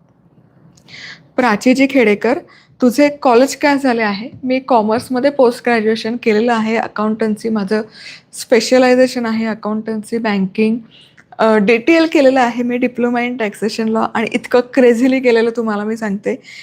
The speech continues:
एकतर मी हे माझं सगळं शिक्षण बारावी नंतरचं पूर्ण वेळ काम करून केलेलं आहे, त्यामुळे पहाटे सहाला घर सोडायचं, पहाटे सहाला घर सोडायचं म्हणजे किमान मला पाचला उठून आवरावं लागायचं,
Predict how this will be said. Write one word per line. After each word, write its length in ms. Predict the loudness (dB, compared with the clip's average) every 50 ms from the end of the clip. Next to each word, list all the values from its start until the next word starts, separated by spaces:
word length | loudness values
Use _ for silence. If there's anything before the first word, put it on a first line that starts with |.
| -10 _ -4
एकतर 320 | -4 -2 0 2 2 4
मी 140 | 4 4 2
हे 160 | 2 2 2
माझं 320 | 4 4 2 2 2 0 0
सगळं 360 | 0 0 0 0 2 2 0
शिक्षण 400 | 2 0 -4 -4 -4 -4 -2 0
बारावी 380 | 0 0 2 2 2 0 0 0
नंतरचं 560 | -2 -2 -4 -6 -4 -4 -4 -4 -4 -6 -6
पूर्ण 360 | -6 -4 -2 -2 -2 -2 -2
वेळ 260 | -2 0 2 2 2 0 0 0
काम 200 | 0 2 0 0
करून 320 | -2 -2 -2 0 0 -2
केलेलं 320 | -2 -2 -2 -2 -2 -4
आहे, 220 | -4 -6 -8 -8 -10 -12 _ _ _ -20 -20 -20 -20 -20 -20 -20 -20 _ _ _ _
त्यामुळे 280 | -2 0 2 2 2 2
पहाटे 460 | 2 2 2 4 4 4 4 2 2
सहाला 440 | 2 0 -2 0 0 2 2 2 2
घर 280 | 2 2 2 4 4
सोडायचं, 500 | 4 4 2 2 2 2 0 -2 -6 -10
पहाटे 380 | -8 -6 -6 -6 -4 -4 -4 -4
सहाला 320 | -4 -2 -2 -2 0 0
घर 220 | 0 0 -2 0 2
सोडायचं 360 | 2 2 2 2 0 -2 -4
म्हणजे 160 | -4 -2 -2
किमान 300 | -2 0 0 0 0 0
मला 160 | 0 0 -2
पाचला 360 | 0 0 0 0 0 0 0 0
उठून 200 | 0 -2 -2 -2
आवरावं 320 | 0 0 2 2 2 2
लागायचं, 440 | 0 -2 -4 -4 -6 -6 -6 -8